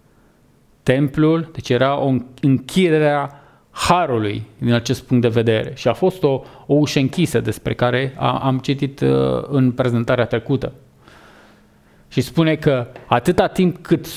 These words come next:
cât el mergea spre Ierusalim și soarele nu apusese încă, mai era timp în care ei să accepte această solie din partea lui, lui Iisus Hristos. Dar marea majoritatea au respins-o și au fost doar câțiva care au acceptat-o.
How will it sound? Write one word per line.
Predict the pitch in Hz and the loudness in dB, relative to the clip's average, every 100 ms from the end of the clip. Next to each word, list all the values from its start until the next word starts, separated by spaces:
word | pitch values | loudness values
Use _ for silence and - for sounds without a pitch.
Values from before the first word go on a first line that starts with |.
| - - - | -14 -14 -4
cât | 147 139 | -2 2
el | 160 | 2
mergea | 160 139 151 170 | 4 2 0 0
spre | - 165 147 | 0 0 2
Ierusalim | 143 139 - 139 147 160 | 2 0 0 2 2 0
și | 131 127 | -2 -4
soarele | - 147 139 139 | 0 2 2 2
nu | 131 156 226 214 | 4 4 4 2
apusese | 151 147 160 143 139 | 0 -4 -2 0 2
încă, | 151 170 151 180 175 - - _ _ _ | 2 0 2 2 0 -8 -20 _ _ _
mai | - 139 139 143 139 | 2 4 4 2 2
era | 156 170 170 156 - - | 2 0 -2 -4 -14 -2
timp | 170 160 | 0 0
în | 156 143 | -2 0
care | 135 139 | 2 0
ei | |
să | 139 147 | -2 -2
accepte | 131 - - 180 - 135 | -4 -6 -2 -2 0 -4
această | 123 131 - 127 | 0 -2 -2 -8
solie | - 135 127 120 | 0 2 4 2
din | 120 120 | 0 -2
partea | 127 123 - | -2 -4 -2
lui, | 120 123 120 123 - | 0 2 0 -6 -4
lui | 120 | -2
Iisus | 117 131 - | -2 -4 -8
Hristos. | 117 - - 113 - _ _ - - _ _ | -10 -6 -6 -6 -10 _ _ -20 -20 _ _
Dar | - 127 127 | 0 0 0
marea | 113 120 117 123 110 | 0 -2 -2 -4 -4
majoritatea | 123 117 117 113 123 120 117 | -4 0 0 0 -4 -4 -4
au | 117 113 | -6 -6
respins-o | 123 104 - 117 113 107 | -6 -6 -2 -4 -4 -8
și | 110 | -8
au | |
fost | - 107 | -6 -2
doar | 110 113 | -2 -4
câțiva | - 117 - 117 101 | -6 -6 -2 -2 -2
care | 113 110 | -4 -4
au | |
acceptat-o. | 107 - 117 - 104 101 | -6 -10 -8 -4 -4 -8